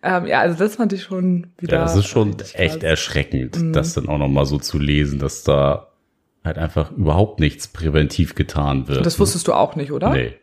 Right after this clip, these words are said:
Speaker 2: hätte ich jetzt nicht gedacht.
Speaker 1: Also nochmal zur Information, also hier in Hamburg gibt es unterschiedliche Stationen, wo man sich testen lassen kann. Wir gehen immer in Altona zu Casablanca.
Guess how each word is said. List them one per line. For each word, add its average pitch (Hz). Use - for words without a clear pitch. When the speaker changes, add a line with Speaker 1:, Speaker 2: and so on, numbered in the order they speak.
Speaker 2:
hätte 69
ich 64
jetzt 67
nicht 60
gedacht. 62
Speaker 1:
Also 175
nochmal 180
zur 165
Information, 214
also 170
hier 220
in 175
Hamburg 233
gibt 175
es 175
unterschiedliche 214
Stationen, 196
wo 185
man 170
sich 170
testen 202
lassen 233
kann. 233
Wir 185
gehen 180
immer 170
in 170
Altona 165
zu -
Casablanca. 170